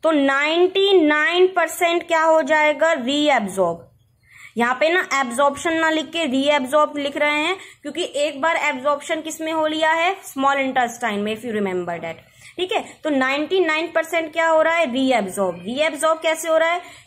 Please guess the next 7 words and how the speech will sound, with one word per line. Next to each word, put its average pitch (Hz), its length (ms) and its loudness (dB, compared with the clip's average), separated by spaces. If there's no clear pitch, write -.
कि 302 160 -4
जो 330 240 0
glucose 277 760 0
हैं, 359 240 0
amino 285 640 2
acids 330 520 -4
हैं, 359 200 2